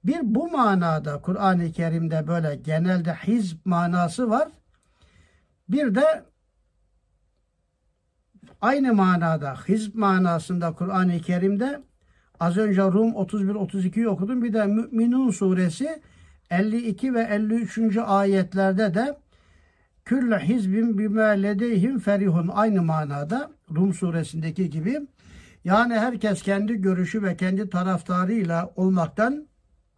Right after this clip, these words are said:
onların muvaffak olma, muzaffer olmasından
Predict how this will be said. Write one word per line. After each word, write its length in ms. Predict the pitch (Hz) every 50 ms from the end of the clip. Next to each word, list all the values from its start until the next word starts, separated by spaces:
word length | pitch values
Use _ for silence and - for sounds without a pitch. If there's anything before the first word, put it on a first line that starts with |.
| _ _ _ _ - - - - - - - - _ -
onların 480 | 156 156 190 208 214 220 233 240 247 233
muvaffak 680 | 202 190 196 208 208 202 196 190 - - 247 233 - 202
olma, 360 | 196 185 165 160 147 139 139
muzaffer 560 | 151 151 147 143 190 202 190 190 - 240 247
olmasından 880 | 233 202 190 185 175 170 160 - - 185 196 214 269 320 330 320 302